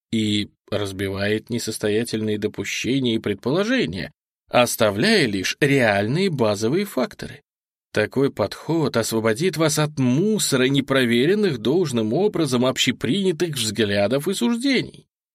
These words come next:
Этот метод снимает как шелуху интерпретацию других людей, оставляя перед вами базовые элементы.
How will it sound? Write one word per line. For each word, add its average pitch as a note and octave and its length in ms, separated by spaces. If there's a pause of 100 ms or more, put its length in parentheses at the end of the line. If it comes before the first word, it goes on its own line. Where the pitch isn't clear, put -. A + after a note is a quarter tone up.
(120)
Этот A2 400
метод C#3 580
снимает E3 840
как C#3+ 200
шелуху A#2+ 680
интерпретацию G#2 960
других A#2+ 480
людей, G3 460 (220)
оставляя A2+ 640
перед G2 320
вами A3+ 500
базовые F#3 720
элементы. A2+ 720